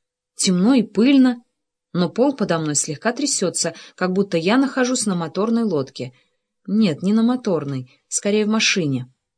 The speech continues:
Я пытаюсь подняться и чувствую, что голова упирается во что-то твёрдое. Меня трясёт сильнее, я снова падаю. Теперь я обнаруживаю, что ноги у меня тоже связаны, а рот заклеен какой-то лентой,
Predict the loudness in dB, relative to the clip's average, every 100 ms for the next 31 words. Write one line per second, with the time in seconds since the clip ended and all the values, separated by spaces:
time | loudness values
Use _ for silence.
0 | _ _ _ _ -2 0 0 0 0 -2
1 | 0 2 0 -2 -2 -2 -4 -6 -4 -4
2 | -2 0 0 0 0 0 0 -2 -4 -6
3 | -6 -6 0 0 0 -4 -6 _ _ _
4 | _ _ 2 2 0 -2 -2 -2 -2 -2
5 | 0 2 2 0 _ _ _ -6 -4 -4
6 | -4 -4 -4 -4 -4 -4 -8 -12 _ _
7 | -20 _ _ _ -2 2 4 4 6 6
8 | 4 2 2 2 0 2 2 4 4 4
9 | 4 2 0 -2 0 0 0 -2 -6 -6
10 | -4 -2 0 -2 0 2 2 0 -2 0
11 | 2 2 0 -2 -6